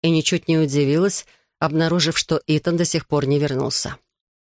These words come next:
Папа что-то буркнул и пошел наверх в душ. Не знаю, в курсе ли ты этой папиной манеры, но он плачет только в душе.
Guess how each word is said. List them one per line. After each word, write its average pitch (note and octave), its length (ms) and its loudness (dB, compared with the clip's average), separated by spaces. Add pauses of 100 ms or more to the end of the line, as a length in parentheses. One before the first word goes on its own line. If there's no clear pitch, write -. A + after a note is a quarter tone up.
(800)
Папа D#3 260 0
что-то - 340 -2
буркнул D3 460 -2
и C3+ 60 -2
пошел C#3+ 380 -2
наверх C#3 360 -2
в C3+ 60 -8
душ. - 360 -6 (680)
Не F#3 140 2
знаю, E3+ 260 0
в - 60 -18
курсе E3+ 320 0
ли C#3+ 100 0
ты - 140 -2
этой D3 200 -2
папиной D3 440 -2
манеры, D3 460 0 (800)
но F3 160 2
он F3 100 0
плачет F3 440 -2
только C#3+ 280 -2
в B2+ 60 -4
душе. B2 420 -4